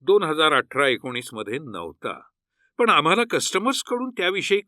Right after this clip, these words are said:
कळत होतं. तहान लागल्यानंतर विहीर खणण्याऐवजी आम्ही आधीच तयारी सुरू करण्याचं ठरवलं. युरोपात एखादी ईव्ही कंपनी ॲक्वायर करता येईल का,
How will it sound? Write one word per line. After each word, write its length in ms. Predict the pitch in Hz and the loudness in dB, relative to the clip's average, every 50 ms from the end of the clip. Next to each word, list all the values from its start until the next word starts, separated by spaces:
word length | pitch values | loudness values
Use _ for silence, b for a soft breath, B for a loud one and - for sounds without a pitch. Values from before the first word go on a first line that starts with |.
| - | -4
कळत 260 | - 127 123 123 127 127 - | 0 2 2 2 2 0 -4
होतं. 300 | - 85 - - 80 - _ _ _ _ _ _ _ _ _ _ _ - - | -10 -14 -14 -16 -20 -20 _ _ _ _ _ _ _ _ _ _ _ -4 -2
तहान 260 | 135 107 123 147 160 | 0 0 0 0 0
लागल्यानंतर 720 | 156 147 131 127 127 127 131 135 131 127 120 117 131 127 | 0 0 0 0 2 2 2 2 0 0 -2 -2 -2 -2
विहीर 320 | 123 104 104 110 123 131 - - | 0 0 0 2 2 2 0 0
खणण्याऐवजी 640 | - 107 104 110 113 107 107 107 117 123 127 131 117 | -6 -6 -4 -2 0 0 0 0 -2 -2 -2 0 -2
आम्ही 240 | 107 95 107 135 139 | -2 -2 -4 -6 -8
आधीच 580 | 104 - 92 90 87 - - 143 185 - - - | -6 -4 -4 -4 -4 -4 -4 -4 -4 -4 -6 -6
तयारी 320 | - 113 107 113 123 123 120 | -4 -2 -2 -2 -2 -4 -6
सुरू 240 | - - 123 113 113 | -8 -6 -6 -6 -6
करण्याचं 500 | - - 90 87 92 90 90 - 151 147 | -6 -8 -10 -8 -8 -10 -10 -8 -8 -10
ठरवलं. 520 | - - - 165 156 147 107 80 82 - _ _ _ _ _ _ _ _ _ _ - | -8 -8 -8 -6 -6 -6 -6 -8 -12 -18 _ _ _ _ _ _ _ _ _ _ -8
युरोपात 560 | 143 139 151 156 170 175 151 - 180 170 165 | 0 4 4 6 6 6 4 4 2 2 2
एखादी 460 | 156 131 - - 131 127 143 143 127 110 | 2 0 0 0 -2 -2 0 -2 -4 -2
ईव्ही 200 | 104 117 139 143 | -2 -2 -4 -4
कंपनी 540 | - 123 110 107 110 - 117 110 123 127 | -2 -4 -6 -4 -4 -4 -4 -4 -2 -2
ॲक्वायर 380 | 127 113 101 - 123 113 113 120 | -4 -4 -4 -4 -4 -2 -2 -2
करता 380 | - - 117 113 110 - 139 143 | -2 -4 -6 -6 -6 -6 -6 -4
येईल 220 | 165 180 180 175 | -4 -4 -4 -6
का, 300 | - - 123 95 78 85 | -8 -8 -8 -8 -8 -8